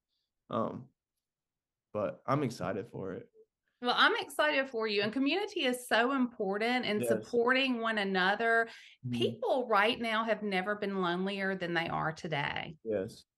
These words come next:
Speaker 2: They have
Speaker 1: Yes.
Speaker 2: never, and we need each other. We
Speaker 1: Yeah.
Speaker 2: need e-, we all feel like we're so in control, and
Speaker 1: Yes.
Speaker 2: we're not. We're
Speaker 1: Yes.
Speaker 2: not in control. God positions us exactly where he needs us with
Speaker 1: Right.
Speaker 2: me.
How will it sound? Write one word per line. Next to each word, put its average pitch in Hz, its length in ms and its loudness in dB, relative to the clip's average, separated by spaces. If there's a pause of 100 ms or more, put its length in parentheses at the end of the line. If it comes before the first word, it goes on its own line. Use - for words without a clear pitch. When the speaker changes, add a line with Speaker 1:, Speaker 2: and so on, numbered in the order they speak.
(140)
Speaker 2:
They 220 120 2
have 240 180 2
Speaker 1:
Yes. - 20 -2
Speaker 2:
never, 214 380 4
and 254 200 2
we 330 140 2
need 302 340 2 (160)
each 359 200 -6
other. 165 600 0 (280)
We 277 120 4
Speaker 1:
Yeah. - 20 6
Speaker 2:
need 285 220 4
e-, 262 100 0 (240)
we 311 180 0
all 359 480 4
feel 269 180 4
like 269 260 4
we're 226 300 2 (160)
so 254 360 2
in 240 200 0
control, 214 1000 -2 (360)
and 214 180 6
Speaker 1:
Yes. - 0 -
Speaker 2:
we're 220 140 -2
not. 185 560 -4 (360)
We're 254 220 2
Speaker 1:
Yes. 254 40 2
Speaker 2:
not 226 240 2
in 208 160 -2
control. 208 380 0
God 269 280 8
positions 233 680 0
us 254 300 4
exactly 196 880 -2
where 226 240 0
he 226 180 -2
needs 190 400 -2
us 214 400 2
with 123 80 6
Speaker 1:
Right. 117 200 6
Speaker 2:
me. 160 180 -10